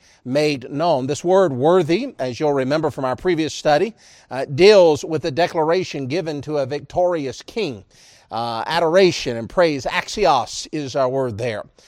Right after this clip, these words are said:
And so the third time that we'll find it in these two chapters. However, there are many additional proclamations that are made declaring his internal attributes. These are the first four. And the last three, his external appraises.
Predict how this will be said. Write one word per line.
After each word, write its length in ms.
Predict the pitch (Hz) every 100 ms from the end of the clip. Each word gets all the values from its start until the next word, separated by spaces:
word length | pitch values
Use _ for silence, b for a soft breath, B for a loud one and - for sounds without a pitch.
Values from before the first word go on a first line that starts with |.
| b b
And 80 | 107
so 120 | -
the 120 | 131 135
third 260 | 208 202
time 360 | 135 160 143 127
that 120 | 135
we'll 140 | 135 131
find 340 | 165 160 156
it 100 | 151
in 40 |
these 220 | 139 135 -
two 160 | 139
chapters. 680 | 131 175 180 - 123 - - b b b -
However, 320 | 190 226 214
there 140 | 196
are 60 | 190
many 300 | 226 254 226
additional 760 | 165 156 131 175 269 - 262 202
proclamations 880 | 156 170 151 147 143 147 - 156 131
that 140 | 156
are 60 | 147
made 320 | 147 175 175
declaring 560 | 143 - 180 185 170 156
his 300 | 156 143 - -
internal 460 | 220 208 202 190
attributes. 1000 | 165 175 - 151 156 175 - - - - _ _ _ _ _ _ _ _
These 180 | 143 139
are 40 |
the 100 | 131
first 300 | 120 180 143
four. 320 | - 110 104 - _ _ _ _
And 160 | - 160
the 40 | 170
last 380 | 190 247 -
three, 280 | - 151 156
his 240 | 147 160 -
external 640 | 196 202 - 185 165 147 - -
appraises. 760 | 147 - 247 147 - - -